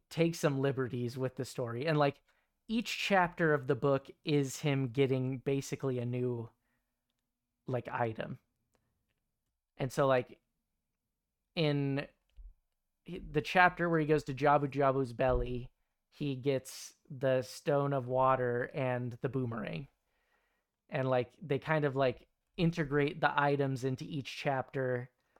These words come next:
and kinda separate it out to kind of, like, tell the story of the game, but also kind of incorporate, like,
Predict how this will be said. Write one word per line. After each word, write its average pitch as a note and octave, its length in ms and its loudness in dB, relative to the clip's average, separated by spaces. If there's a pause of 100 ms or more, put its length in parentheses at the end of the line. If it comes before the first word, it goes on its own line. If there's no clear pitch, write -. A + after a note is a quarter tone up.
(460)
and C#3 120 -2
kinda C#3 220 2
separate D3 520 2
it B2+ 120 0
out B2+ 240 2
to C#3+ 80 -4
kind C3 200 -2
of, A#2+ 100 -2
like, A#2+ 220 0 (880)
tell D3+ 200 2
the C3+ 80 -2
story C3 420 0
of A2+ 100 -4
the B2+ 80 -4
game, A#2 440 -6 (800)
but C#3 100 2
also C3+ 320 6
kind C#3 180 0
of A#2+ 120 0
incorporate, B2+ 720 -2
like, A#2+ 260 -4